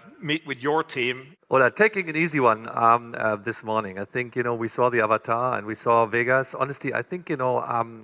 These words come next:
Speaker 2: uh, for certain, you know, rocked the show. Everybody was talking about this Avatar. Uh, what is that about? Uh, what is this? Is just, uh, an advertising thing, or is this something where you think it's real? Is this, is it an idea? What, what, can I buy it, or, you know, can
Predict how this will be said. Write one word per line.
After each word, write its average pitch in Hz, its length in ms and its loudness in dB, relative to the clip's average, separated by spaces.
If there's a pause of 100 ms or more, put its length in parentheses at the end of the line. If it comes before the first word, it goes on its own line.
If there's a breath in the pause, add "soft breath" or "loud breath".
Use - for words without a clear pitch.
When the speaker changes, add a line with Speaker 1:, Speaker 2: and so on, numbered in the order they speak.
Speaker 2:
uh, 110 220 -2 (300)
for - 240 -4
certain, 135 400 -4
you 123 60 -6
know, 120 140 -2
rocked 110 400 -2
the 127 400 0
show. 113 400 -2 (320 loud breath)
Everybody 127 400 -2
was 120 160 -2
talking 117 260 -2
about 110 360 -2
this - 180 -8
Avatar. 107 580 -4 (420 loud breath)
Uh, - 340 -2
what 120 200 0
is 110 160 -4
that - 140 -6
about? - 420 -16
Uh, 117 120 -8 (280)
what 127 140 -2
is 117 160 -4
this? 101 200 -8
Is - 140 -8
just, - 340 -6
uh, 110 260 -2
an 107 120 -8
advertising 143 760 -4
thing, 160 340 -2
or 110 160 0
is 104 120 -4
this 107 120 -6
something 120 560 -8
where 113 180 0
you 113 120 -4
think 113 260 -8
it's 110 140 -10
real? 135 360 0
Is 120 160 0
this, - 240 -8 (280 loud breath)
is 123 160 -4
it 123 80 0
an 113 80 -2
idea? 120 500 -2
What, 139 240 -4
what, 120 220 -12
can 123 120 -2
I 117 60 0
buy 120 240 0
it, 190 220 -6
or, 107 240 -4
you 113 80 -6
know, 131 320 -6
can 117 260 -8